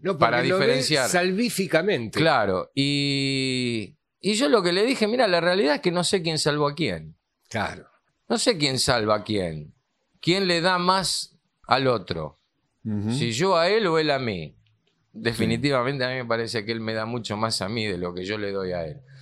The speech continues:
Speaker 2: Pero bueno, no me quiero ir. Quiero decir con esto, es que hay que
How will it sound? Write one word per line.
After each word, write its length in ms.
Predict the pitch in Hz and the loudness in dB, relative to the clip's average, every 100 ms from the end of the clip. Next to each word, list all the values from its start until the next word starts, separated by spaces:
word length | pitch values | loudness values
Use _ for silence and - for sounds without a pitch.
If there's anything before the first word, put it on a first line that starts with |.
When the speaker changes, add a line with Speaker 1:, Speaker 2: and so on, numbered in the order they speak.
| - - | -20 -2
Speaker 2:
Pero 140 | 120 | 0
bueno, 380 | 139 135 110 85 _ _ - | 2 2 0 -6 _ _ -2
no 120 | 151 | 0
me 140 | 165 | 0
quiero 240 | 143 165 165 | 2 2 2
ir. 240 | 139 101 | 2 0
Quiero 240 | 175 202 208 | 0 2 4
decir 380 | 175 139 196 156 | 2 0 -2 0
con 180 | 156 | 0
esto, 540 | 151 117 - 107 113 - _ _ _ | 0 -2 -2 -2 -2 -8 _ _ _
es 160 | 151 139 | -2 0
que 140 | 170 | 2
hay 140 | 196 165 | 0 0
que 480 | 170 165 175 185 | 0 2 0 -4